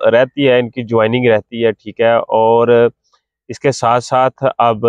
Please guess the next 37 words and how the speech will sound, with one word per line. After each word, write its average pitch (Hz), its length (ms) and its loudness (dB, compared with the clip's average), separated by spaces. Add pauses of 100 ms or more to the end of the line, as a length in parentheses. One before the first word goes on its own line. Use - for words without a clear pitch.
(160)
new 113 260 0
job 127 280 0
भी 131 160 0
आ 113 140 2
गई 113 160 -4
हैं। 110 160 0 (640)
तो 151 160 2
इनकी 165 300 -2
ज्वाइनिंग 143 460 2
कैसी 151 320 -2
होगी, 127 360 2
कब 127 260 -2
तक 135 200 0
हो 110 160 0
जाएगी, 113 440 0
अभी 151 580 0
फ़िलहाल 123 440 0
confirm 120 480 -4
तो 131 100 -2
नहीं 127 220 0
हुआ 120 200 2
अभी 113 420 -6
इस 117 140 -8
दिन 120 280 -2
date 107 280 0
को 110 320 0
आपकी 104 460 -4
ज्वाइनिंग 107 380 -2
हो 107 160 0
जाएगी, 113 380 0 (540)
लेकिन 147 320 0
ये 151 220 2
न्यू 151 220 0
भर्ती 147 460 0
जो 139 140 2
है 127 320 2
इसके 131 300 -4